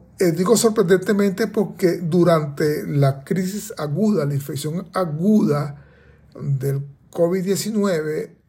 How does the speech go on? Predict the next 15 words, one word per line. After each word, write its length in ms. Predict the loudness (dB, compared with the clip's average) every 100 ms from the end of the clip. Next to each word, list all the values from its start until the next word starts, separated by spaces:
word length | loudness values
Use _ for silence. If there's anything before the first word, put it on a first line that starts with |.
| _
es 280 | 0 2 2
más 260 | 0 0 -2
frecuente 1040 | -4 -4 -4 -4 -6 -4 -4 -4 -6 -14 _ _
en 200 | -4 -2
el 160 | 0 0
hombre 420 | 2 0 0 -4
que 120 | -4
en 120 | -2 -2
la 80 |
mujer. 500 | -4 -10 -8 -10 -10 _ _ _ _ _ _ _ _ _ _ -20 _ _ _ 2
Después 680 | 2 4 6 6 4 -2 -10 _
hay 160 | 0 2
varios 300 | 2 2 2
puntos 420 | 0 0 2 0
importantes. 960 | 0 -2 -2 -2 -4 -4 -4 -6 -10